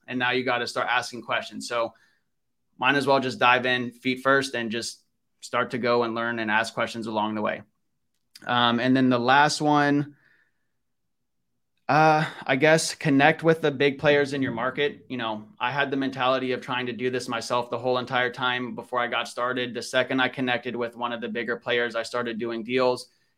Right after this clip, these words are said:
And then I got connected with Jamil and the mentorship, and then it really took off. So, you know, as much as we wanna be able to do things ourselves, try to put ego to the side and, and partner with other people who are actually doing what you wanna do. And I promise you, it will jumpstart you.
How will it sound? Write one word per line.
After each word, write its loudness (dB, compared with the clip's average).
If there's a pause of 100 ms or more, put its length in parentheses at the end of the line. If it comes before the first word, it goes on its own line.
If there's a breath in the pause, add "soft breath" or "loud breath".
And -4
then 2
I 6
got 4
connected -2
with -2
Jamil 2
and -6
the -10
mentorship, -6
and -10
then -6
it -4
really -2
took -10
off. 0
So, 0 (440)
you -2
know, 2 (460)
as 0
much 4
as 4
we 0
wanna 0
be 0
able 2
to 2
do -2
things -6
ourselves, 0 (160)
try 4
to 6
put -2
ego 2
to -8
the 0
side 2
and, -4
and -8 (180)
partner 2
with -2
other -2
people -6
who -4
are 0
actually -2
doing -4
what -6
you -6
wanna -4
do. -2
And -4
I -2
promise -4
you, 2
it -4
will -4
jumpstart -2
you. -6